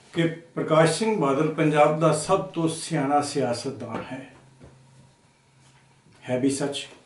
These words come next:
ਸੀ, ਹੈ ਨਹੀਂ।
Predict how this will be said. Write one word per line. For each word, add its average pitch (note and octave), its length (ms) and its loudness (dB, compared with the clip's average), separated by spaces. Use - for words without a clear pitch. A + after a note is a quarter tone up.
ਸੀ, - 520 0
ਹੈ D3 100 0
ਨਹੀਂ। - 240 -2